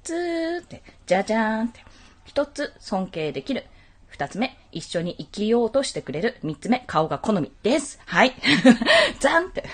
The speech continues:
ザンってお話しします。ね。まあ、こんな形で、要は自分の身近な大切な人ですね。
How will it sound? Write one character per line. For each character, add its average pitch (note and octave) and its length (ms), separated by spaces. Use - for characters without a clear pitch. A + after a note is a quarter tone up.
ザ A#3+ 160
ン G#3+ 40
っ - 20
て - 100
お - 60
話 D#3+ 260
し - 60
し - 80
ま A3+ 140
す。 - 180
ね。 G3 220
ま A3+ 80
あ、 - 20
こ G4+ 140
ん A4+ 40
な A4+ 80
形 G#4+ 340
で、 F4+ 320
要 C4 80
は G3+ 60
自 F3+ 160
分 B3+ 180
の C#4 160
身 G#3 180
近 A#3+ 220
な C4+ 100
大 G#3+ 200
切 B3+ 220
な A#3 100
人 A#3 200
で C#3 100
す - 120
ね。 E3+ 180